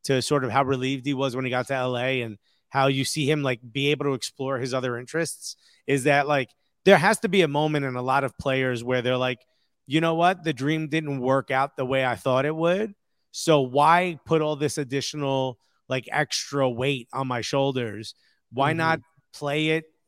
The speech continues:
Speaker 1: love it like it's a game," which it is. It's a game. When you start out, it's a game, as opposed to make it to this, like, overwhelming thing that you dread every day, you know? And I kinda get where that's coming from. You know, if, if my comedy career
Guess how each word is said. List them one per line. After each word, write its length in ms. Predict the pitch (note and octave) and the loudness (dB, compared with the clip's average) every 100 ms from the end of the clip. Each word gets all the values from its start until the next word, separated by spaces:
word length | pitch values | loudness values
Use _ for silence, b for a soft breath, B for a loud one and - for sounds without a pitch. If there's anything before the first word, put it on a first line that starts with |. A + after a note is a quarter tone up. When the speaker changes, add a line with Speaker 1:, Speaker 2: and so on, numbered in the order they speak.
| _ | _
Speaker 1:
love 320 | D3+ C#3+ C#3+ | -4 0 0
it 120 | D#3+ D3+ | 0 -4
like 200 | D3 B2+ | -4 -4
it's 160 | C3+ | -6
a 60 | B2+ | -6
game," 500 | A#2 C3 D3+ F#3 E3+ | -8 -6 -6 -8 -8
which 160 | C3+ | -6
it 120 | D3 C3 | -4 -2
is. 320 | D3 G3 F3 | -2 -4 -10
It's 120 | B2+ | -10
a 60 | A#2 | -6
game. 300 | B2 C#3 D#3+ | -6 -4 -6
When 100 | C#3 | -6
you 100 | B2+ | -8
start 260 | - C3 | -6 -4
out, 180 | C3 C#3 | -2 -4
it's 120 | C3+ | -6
a 40 | A2+ | -12
game, 420 | A2 A#2 D3+ E3+ b b b | -12 -10 -10 -12 b b b
as 200 | - B2 | -8 -6
opposed 260 | B2+ D3 C#3 | -2 -2 0
to 80 | D3 | -2
make 220 | D3 C#3 | -2 -4
it 80 | D3+ | -6
to 100 | C#3 | -6
this, 160 | B2+ | -6
like, 260 | C3+ G2 - _ _ _ _ _ _ | -6 -8 -12 _ _ _ _ _ _
overwhelming 640 | F#3 F3+ E3 D#3 D#3 D3 | 4 6 6 8 6 4
thing 220 | B2+ D#3+ D3+ | -2 -4 -2
that 100 | C3+ | -2
you 160 | C#3+ | -4
dread 340 | A2 B2+ C#3 C#3 | -4 -2 0 0
every 260 | B2 B2+ | -2 -4
day, 380 | A2+ D3 - - | -4 -4 -6 -12
you 140 | C3 C#3+ | -6 -2
know? 140 | C#3 | 0
And 80 | D#3 | -2
I 60 | E3+ | -2
kinda 260 | G3+ A#3+ | -2 -2
get 300 | F#3 C#3 E3 | -4 -6 -4
where 100 | E3+ | -4
that's 200 | D#3+ E3 | -4 -4
coming 300 | - D#3+ F3+ | -4 -6 -6
from. 300 | - G2 C#2 _ _ _ - | -10 -16 -16 _ _ _ -6
You 100 | C#3 | 0
know, 160 | D3+ | 2
if, 240 | D3+ - - | 2 0 -6
if 260 | D3 D3 C#3+ | -4 -4 0
my 200 | D3 F3 | 0 2
comedy 380 | D3+ D#3+ D#3+ | 0 -2 -4
career 580 | D3+ C#3 C#3 C3 B2+ A#2+ | -6 -4 -2 -2 -2 -6